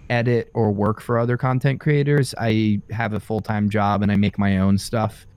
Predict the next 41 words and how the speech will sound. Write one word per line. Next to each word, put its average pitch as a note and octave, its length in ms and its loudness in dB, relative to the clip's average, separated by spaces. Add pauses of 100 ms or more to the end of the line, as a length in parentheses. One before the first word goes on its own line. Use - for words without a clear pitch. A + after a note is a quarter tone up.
(260)
Um, G#2 300 0
but G#2+ 140 0
she A2+ 160 -2
asked A2+ 340 -2
me G#2+ 180 4
to - 180 -6
edit G#2+ 220 0
her G#2 180 0
Commander G2+ 480 0
show, F#2 380 -4 (460)
which G#2+ 180 -2
right A2 200 -2
now G#2 240 0
is G2 120 -2
the F#2+ 80 -6
first G#2 280 -2
five G2 240 0
episodes G2 500 -2
we're G2 80 0
doing. G2 400 2 (340)
And G#2+ 160 2
the G#2 60 0
first B2+ 300 -2
episode A2 360 -2
will G#2 140 2
be G2+ 160 2
done G#2+ 300 2
by G2+ 120 2
the F#2+ 140 0
end G#2 140 2
of G2 100 -4
the G2 80 2
month. G2 320 4
So G#2+ 120 0
hopefully A#2+ 420 -2
close A2+ 340 -2
to A#2 120 -2
when G#2 180 4
this G2+ 140 0 (220)
podcast A2+ 540 -2
airs. F3+ 400 0